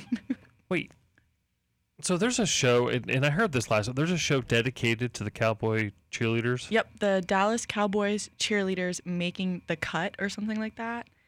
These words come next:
Speaker 2: Okay.
Speaker 1: It's very funny. It takes you through the whole audition process of becoming a Cowboys cheerleader.
Speaker 2: See, I think this is, okay. Oh, I got a couple minutes. So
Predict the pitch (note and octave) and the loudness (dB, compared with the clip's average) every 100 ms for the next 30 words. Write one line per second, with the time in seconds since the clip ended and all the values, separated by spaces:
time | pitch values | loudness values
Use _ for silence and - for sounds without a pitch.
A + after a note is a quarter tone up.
0 | - - A#2 D3 G3+ G#3 G3+ G#3+ G#3 G3 | -10 -2 -2 0 2 4 4 4 2 2
1 | F3+ F#3 G#3+ F#3+ F#3+ G3 F#3 G3+ G3 F#3+ | 2 2 0 -2 -2 -4 -2 -2 -2 -2
2 | F3+ - F#3 F3+ F3 E3+ E3 E3 D#3+ E3+ | -4 -4 -2 0 0 -2 -2 -6 -6 -6
3 | D#3 D3+ D#3 D3+ D3+ D#3 D#3 D#3 - E3 | -6 -6 -8 -8 -8 -8 -8 -8 -2 0
4 | D#3+ D3+ - D#3 E3 D#3 - F#3 - - | 0 -2 -4 -4 -4 -4 -4 -6 -4 -4
5 | F3 - - F#3+ - _ _ _ _ _ | -4 -6 -8 -12 -16 _ _ _ _ _
6 | - - F#3+ A#3+ F4 D4+ G3+ F3 - C3 | -6 -2 0 2 0 0 2 2 2 2
7 | A#2 G#2 - - _ _ _ _ - - | 2 -2 -4 -8 _ _ _ _ -18 -12
8 | - G2 G2 - _ _ _ _ _ _ | -10 -10 -12 -16 _ _ _ _ _ _
9 | _ - B2 A2+ F#2 - G2 G2 G2 G2 | _ -10 -6 -6 -8 -10 -6 -4 -2 -2
10 | - - _ _ _ _ _ _ _ - | -2 -6 _ _ _ _ _ _ _ 2
11 | C3 A#2 | 2 2